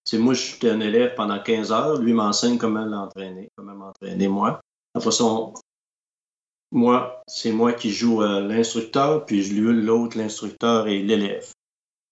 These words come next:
Puis après ça, on a un test, euh, oui, écrit, deux examens écrits pour l'instructeur.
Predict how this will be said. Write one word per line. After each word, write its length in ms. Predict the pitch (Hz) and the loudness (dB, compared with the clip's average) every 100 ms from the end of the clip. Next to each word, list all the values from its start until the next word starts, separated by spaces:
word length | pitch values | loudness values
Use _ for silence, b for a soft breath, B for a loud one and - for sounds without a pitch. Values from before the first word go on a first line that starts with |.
| _ | _
Puis 80 | 117 | -2
après 180 | 107 113 | 0 2
ça, 140 | 127 | 2
on 140 | 120 117 | 0 0
a 20 | |
un 80 | 107 | -4
test, 360 | 127 120 - | -4 -4 -2
euh, 500 | 110 107 104 98 98 | -4 -6 -6 -8 -8
oui, 180 | 98 98 - 123 | -10 -12 -14 -14
écrit, 800 | - - 151 170 175 170 165 - _ _ _ | -14 -4 0 0 0 -4 -6 -12 _ _ _
deux 320 | 117 147 143 127 | 2 4 4 2
examens 380 | 110 120 123 | 2 2 2
écrits 320 | 117 - 143 139 | 2 0 -2 -2
pour 160 | 107 | -2
l'instructeur. 1000 | 104 98 101 98 - 120 131 131 127 | -2 -2 -4 -6 -2 0 0 -2 -4